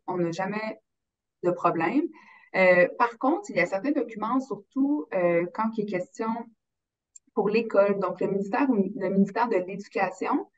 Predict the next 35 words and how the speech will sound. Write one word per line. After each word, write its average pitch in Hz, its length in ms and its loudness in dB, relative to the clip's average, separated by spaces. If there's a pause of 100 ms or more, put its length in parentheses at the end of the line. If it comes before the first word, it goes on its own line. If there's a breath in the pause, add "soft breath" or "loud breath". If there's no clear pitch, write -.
(260)
euh, 269 180 6
ne 196 120 4
reconnaît 220 560 2
pas 220 280 -2
l'expertise - 680 -8
encore 185 420 -4
de 165 400 -2
l'I 175 120 -4
P 185 100 -6
S 196 380 0
pour, 190 360 -2
euh, 165 200 0 (1040 soft breath)
euh, 170 520 0
que 180 80 2
ce 180 140 -2
soit 196 300 2
indiqué 202 560 -2
que 185 120 -2
le, 170 340 0 (160)
que 190 120 -2
le, 165 340 -2
le 170 120 2
patient 190 340 -4
a 208 60 0
un 180 180 2
handicap, 208 580 -4
qu'il 180 160 0
a 160 60 4
besoin 180 420 2
de, 165 420 -2
d'accommodement 180 760 2
au 185 80 -4
niveau 175 240 -2
de 160 60 -8
l'école. 214 680 -4